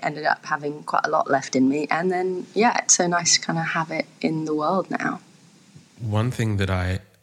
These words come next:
Speaker 2: absolutely loved about this, um, this E P, we were recommended yourself in this E P. We get a lot of, um, uh, artists come through, and one thing that I do love, uh,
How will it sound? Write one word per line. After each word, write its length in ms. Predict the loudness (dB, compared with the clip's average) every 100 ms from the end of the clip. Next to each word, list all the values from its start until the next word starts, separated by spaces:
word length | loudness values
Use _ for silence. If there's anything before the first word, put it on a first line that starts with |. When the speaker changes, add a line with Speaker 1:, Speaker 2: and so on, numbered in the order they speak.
| -8
Speaker 2:
absolutely 460 | -6 -2 -2 -2 -4
loved 420 | 0 0 0 -2
about 380 | -2 -2 -4 -4
this, 500 | -4 -2 -2 -2 -8 -20 -20 -10 -2
um, 440 | 0 2 0 -2 -6 -14 -12
this 200 | -2 0 2
E 140 | 0
P, 360 | 2 0 0 -4 -12 -20 -20 -20 _ _ _ -6
we 120 | -2
were 100 | 0
recommended 580 | 0 -2 0 2 2 0
yourself 440 | 0 0 2 0
in 60 | 0
this 120 | 0 0
E 120 | -2
P. 180 | 0 2
We 100 | 2
get 140 | 2
a 100 | 2 2
lot 80 | 0
of, 180 | 0
um, 520 | -2 -2 -2 -4 -6 -12 _ -20 -20 -8
uh, 260 | -2 0 0 -2
artists 240 | -2 0 -2
come 220 | -2 -2
through, 240 | 0 0
and 220 | 0 0
one 180 | 2 0
thing 180 | 0 0
that 100 | 2
I 120 | 0
do 360 | -2 -2 0 0
love, 400 | 0 0 -2 -6 _ _ _ -20 -10
uh, 140 | -10